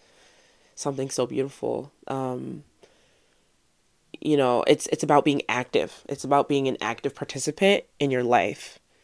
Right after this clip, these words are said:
So often, I, this is so real, so real, excuse me. Um, so often we're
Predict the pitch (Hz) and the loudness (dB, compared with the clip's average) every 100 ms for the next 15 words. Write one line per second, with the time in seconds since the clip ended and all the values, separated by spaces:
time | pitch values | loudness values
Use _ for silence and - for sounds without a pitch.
0 | _ _ _ - - - 151 175 208 214 | _ _ _ -16 -8 0 6 8 8 8
1 | 214 175 175 - 127 117 - 160 196 - | 6 4 4 4 2 0 -2 4 4 2
2 | _ _ - - _ _ - 151 - - | _ _ -20 -20 _ _ -8 -8 -4 4
3 | 160 143 - 170 185 127 127 - - - | 4 4 2 0 2 2 -2 -12 -20 -20
4 | - - _ _ - _ _ - - 160 | -20 -20 _ _ -20 _ _ -10 -2 2
5 | 139 120 - 143 139 - - 160 151 143 | 2 2 -2 -4 -4 -2 2 4 4 0
6 | - - - - 190 208 - 180 202 - | -8 -14 -10 0 2 4 4 2 0 0
7 | 147 143 147 165 160 - | 0 2 2 4 4 2